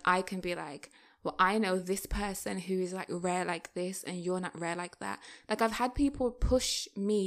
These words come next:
in the face of people to kind of, like, make them feel less than. And it's got me, like, I wouldn't even call them haters because it's valid why they feel that way by how the things were given to them. It's,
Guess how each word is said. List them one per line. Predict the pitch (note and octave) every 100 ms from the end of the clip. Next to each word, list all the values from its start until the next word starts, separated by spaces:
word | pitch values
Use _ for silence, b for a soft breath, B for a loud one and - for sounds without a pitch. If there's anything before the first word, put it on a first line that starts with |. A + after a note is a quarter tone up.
| -
in | F#3
the | F#3
face | - G3+ G#3 G3+
of | F#3+
people | F#3+ F3+ - F3
to | -
kind | F3+ F#3+ F#3
of, | F#3 F#3
like, | F3+ E3+ - B B -
make | F#3+ F#3 F3+
them | F#3 F#3+
feel | F#3+ F#3
less | F3 F#3 -
than. | G#3+ G#3 G#3+ - _ _ _ _
And | - G3
it's | F#3+ - - _ G#3+
got | -
me, | G3 F#3+ F3+ E3+ - F#3+
like, | F#3 F3 - b b b b b _ _
I | G3+
wouldn't | B3+ D4+
even | C#4+ C#4
call | C4+ B3+
them | A#3 G3+
haters | G3+ A#3 C4 C4+ C4+ -
because | A#3 A3+ A3 G3 - _ _ _ _ _ _ _ _ -
it's | G3 F3+
valid | F3 F#3+ A3 G3
why | F#3 F#3+
they | F#3+ F#3
feel | - F#3
that | G3 -
way | F3 E3+
by | F3+
how | F3 F3+ F3+
the | F3+
things | F#3+ F3+ F3
were | E3
given | F3 F#3+
to | F#3+
them. | G3 G3+
It's, | F3 - -